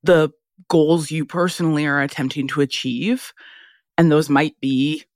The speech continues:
political goals, and they might be professional goals, and they might be personal goals, and they'll, there'll probably be a messy entanglement of all of those. And then we also have to do it in a way that suits the veiled <laughs> algorithmic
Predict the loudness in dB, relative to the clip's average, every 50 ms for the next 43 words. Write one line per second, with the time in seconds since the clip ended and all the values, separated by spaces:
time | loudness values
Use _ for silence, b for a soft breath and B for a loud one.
0 | _ _ _ _ _ _ _ _ _ _ _ -2 2 2 4 4 2 2 2 0
1 | 0 2 4 4 4 4 2 0 -2 -4 -4 -4 -4 -4 -6 -8 -12 -14 -12 -8
2 | -4 -4 -4 -2 0 0 0 0 2 2 0 0 0 -2 -4 -4 -2 -4 -4 -6
3 | -8 -14 -8 -4 -4 -4 -2 0 -2 -2 -2 -2 -2 0 0 0 -2 -4 -8 -10
4 | -12 -10 -12 -12 -12 -12 -14 _ _ _ _ _ 0 0 0 0 -2 _ -20 -6
5 | -4 -4 -4 -2 -4 -6 -4 -4 -6 -6 -4 0 0 0 0 0 -2 -4 -6 -8
6 | -8 -10 -8 -6 -6 -6 -8 -6 -4 -4 -2 -2 -2 -4 -4 -4 -4 -6 -6 -6
7 | -6 -6 -4 -4 -4 -2 -2 -4 -4 -2 0 0 2 2 0 -2 -6 -10 -14 B
8 | B B B B B B B B B B B B B B B B B _ _ _
9 | _ 4 6 6 6 6 6 4 2 0 _ 2 2 2 2 0 -2 -2 -4 -4
10 | -6 -8 -4 0 0 0 0 4 4 4 4 4 2 0 0 -2 -2 -6 -12 -2
11 | 0 0 0 0 0 0 0 2 2 2 2 2 2 0 0 2 2 2 0 -2
12 | -4 -4 -6 2 2 2 2 2